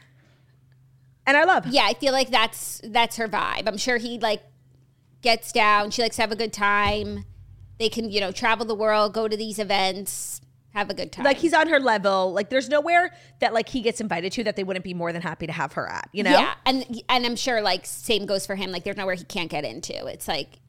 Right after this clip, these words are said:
Speaker 2: it's like that,
Speaker 1: Yeah.
Speaker 2: that TikTok, "Do you know who my father is?"
Speaker 1: Right, right. When I buy this club, <laughs> I am so happy. I also do feel like someone could say, like, this is relatively quick. I don't fucking care. I feel like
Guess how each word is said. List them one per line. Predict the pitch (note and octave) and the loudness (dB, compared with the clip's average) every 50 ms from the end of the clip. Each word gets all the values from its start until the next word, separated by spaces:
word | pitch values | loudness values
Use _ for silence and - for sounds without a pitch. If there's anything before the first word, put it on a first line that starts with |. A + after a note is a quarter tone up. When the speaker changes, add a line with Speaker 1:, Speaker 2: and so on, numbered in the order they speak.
| _ - | _ -10
Speaker 2:
it's | G#3 - C#4 B3+ - C4+ | -2 -2 -2 0 2 2
like | A#3+ - - | 2 4 4
that, | A#3+ - - G3 | 4 4 4 4
Speaker 1:
Yeah. | A3 G3 E3 | 4 4 6
Speaker 2:
that | A3+ F#3 F3 | 6 4 4
TikTok, | E3 A#3+ A#3 - A3 E3+ F3+ | 2 -2 -2 0 -2 -4 -4
"Do | - A#3 | -2 -2
you | A3 | 0
know | A3 G3+ | 0 0
who | G#3+ | 0
my | A3+ G#3+ G#3 | 0 0 0
father | - A3+ - - D#3+ - - | 2 2 2 2 0 -4 -4
is?" | - F#2 - - - - - - _ _ _ _ _ _ _ - | -6 -8 -10 -10 -10 -12 -12 -14 _ _ _ _ _ _ _ -6
Speaker 1:
Right, | A3 G#3+ C4+ A#3+ G3+ F#3+ F#3 | 0 4 4 6 4 4 4
right. | G3 G3 F3+ - - _ _ - | 2 0 0 0 -8 _ _ -2
When | A3 A#3 | 2 4
I | C4+ | 6
buy | C4+ E4 E4+ | 6 6 6
this | E4 G4+ - | 6 4 6
club, | - G4+ E4+ E4 F#4 A4+ - - - _ _ _ _ _ _ _ _ _ _ _ - - - _ - | 8 8 8 8 6 4 -2 -8 -16 _ _ _ _ _ _ _ _ _ _ _ -18 -18 -18 _ -12
<laughs> | A#3+ - _ - A#3+ - - - - - - - - - - - | -12 -12 _ -12 -12 -12 -14 -20 -18 -18 -16 -16 -18 -10 0 4
I | C#4 C#4 C4+ C4+ C#4+ C#4+ D4 D4+ D4+ E4 F4 F4+ F4+ - - - _ _ _ - | 6 8 8 8 8 8 6 6 4 2 2 0 0 -2 -6 -12 _ _ _ 0
am | C4 C#4 C4 | 0 2 2
so | - - A#3+ A#3 C#4+ | 4 4 6 6 6
happy. | D#4 C#4 G#3+ G3+ - A#3 C4 - - | 6 6 4 4 2 0 -2 0 2
I | - C4+ | 4 6
also | C4+ D4+ D4 - C4+ - | 6 6 4 2 0 0
do | C#4 C4 | 0 -4
feel | - - C#4+ C4 | -2 0 0 2
like | B3 A#3 G#3+ A3 - - | 2 2 2 2 0 -4
someone | - B3 A3 A3 A3+ A3+ G3+ | 0 0 0 0 -2 -6 -6
could | - - - A3 G#3 F#3 | -8 -4 -4 -2 -4 -4
say, | - - F#3 F#3 F#3 | -2 0 2 2 2
like, | F3 F#3+ F#3 - | 2 -2 -6 -8
this | F3+ - | -12 -12
is | F3+ E3+ D#3+ | -10 -8 -4
relatively | F#3 E3 E3 E3+ E3+ - F#3 D#3+ E3+ F3 E3+ | -4 -2 -2 -2 -4 -6 -8 -8 -8 -10 -12
quick. | - - - F3+ F3+ G3+ C4 - - - - - - - - - | -10 -6 -4 -2 -2 -2 -4 -6 -12 -20 -20 -20 -20 -10 0 2
I | A3+ C#4+ | 4 4
don't | - C#5 - | 4 2 2
fucking | - - - - A3 A3 | 0 0 0 0 -6 -4
care. | - G#3 F#3+ F3+ E3 | 0 2 2 2 2
I | F3 | 0
feel | - A3 G#3+ | -2 -2 -2
like | A#3 B3+ B3+ | -2 -2 -4